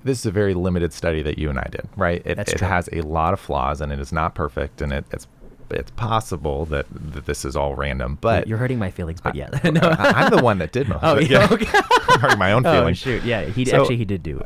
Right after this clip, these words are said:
Speaker 2: most
Speaker 1: so,
Speaker 2: of it.
Speaker 1: you know, I think that, um, I, taking even with that kind of grain of salt, just
Speaker 2: Yes.
Speaker 1: realizing that there is this huge discrepancy, and
Speaker 2: Yes.
Speaker 1: that,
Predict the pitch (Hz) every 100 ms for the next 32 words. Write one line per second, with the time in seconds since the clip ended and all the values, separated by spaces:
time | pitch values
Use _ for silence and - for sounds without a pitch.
0 | - - - 160 - - 156 139 113 131
1 | - 147 127 120 113 101 - 90 101 92
2 | 87 82 82 - - - - - - -
3 | - - - - - 147 - 120 107 -
4 | - - 113 98 90 87 85 80 78 104
5 | 80 78 76 76 - 95 95 85 85 -
6 | 90 95 82 76 73 - 123 - - -
7 | 165 165 143 - - 117 143 85 - -
8 | - - 92 87 80